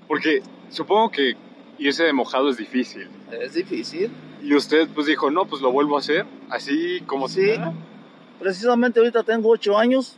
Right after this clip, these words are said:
Speaker 1: Ajá.
Speaker 2: Ocho años que llegué de allá, de Estados Unidos.
Speaker 1: Oh, entonces estuvo hace poco ahí. ¿Qué
Speaker 2: Sí.
Speaker 1: ciudad fue?
Speaker 2: Estuve, mira,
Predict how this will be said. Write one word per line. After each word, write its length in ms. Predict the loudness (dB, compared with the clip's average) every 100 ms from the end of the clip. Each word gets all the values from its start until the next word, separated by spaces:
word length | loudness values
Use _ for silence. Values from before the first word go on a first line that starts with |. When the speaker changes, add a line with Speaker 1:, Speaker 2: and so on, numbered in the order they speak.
| -16
Speaker 1:
Ajá. 280 | -8 -6 -6 -8 -6
Speaker 2:
Ocho 220 | -6 0 0
años 180 | 0 0
que 140 | 0
llegué 220 | 2 2
de 80 | 2
allá, 160 | 2 0
de 540 | -6 -20 _ _ -20 -6
Estados 240 | -2 -2
Unidos. 220 | -2 -2
Speaker 1:
Oh, 40 | -2
entonces 260 | -2 -6
estuvo 180 | 0 2
hace 140 | 2 0
poco 260 | -2 -2
ahí. 220 | -2 -4 -2
¿Qué 80 | 0
Speaker 2:
Sí. 60 | 4
Speaker 1:
ciudad 200 | 4 2
fue? 380 | 2 2 0 -6 -20 -20 -20 -20 -6
Speaker 2:
Estuve, 500 | -6 -2 0 2 2
mira, 380 | 4 2 2